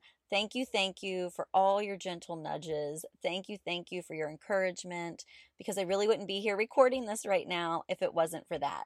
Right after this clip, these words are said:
And so I'm committed to showing up here, sharing content, sharing insights, and really helping guide other people to remembering themselves. That feels so important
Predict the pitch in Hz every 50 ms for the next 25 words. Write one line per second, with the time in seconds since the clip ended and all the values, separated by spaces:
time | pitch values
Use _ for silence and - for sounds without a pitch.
0 | - _ - 165 156 160 - - 180 165 160 - - - 202 220 262 277 - 277
1 | 240 208 196 190 190 185 185 180 214 - - - - _ _ _ - - 165 -
2 | - - 254 233 226 233 233 226 214 202 - - - - 175 170 170 170 170 160
3 | 160 170 180 - _ _ _ _ _ _ _ _ - - - - 233 208 214 226
4 | 247 254 254 254 - 220 190 175 175 175 170 - - 185 170 170 170 165 165 -
5 | - - - - - 214 196 202 214 226 226 226 - - 180 170 175 175 - -
6 | - 180 170 165 160 160 160 160 156 - - - - - - - _ - - 196
7 | 190 196 214 233 233 226 - - 208 - - - 208 196 190 190 170 - 165 165
8 | 170 175 180 - - 180 165 175 165 151 - - - 170 - - 202 214 220 226
9 | 247 277 - _ - _ _ _ _ _ - - - 220 202 190 185 180 180 180
10 | 175 175 175 180 185 _ _ _ _ _ _ 180 185 180 170 165 170 175 170 156
11 | 135 104 104 95 147 160 - - - 50 50 - - - - - - - _ -
12 | 190 - - - 214 202 190 - - - 190 175 175 185 190 185 - - 160 -
13 | - 165 160 151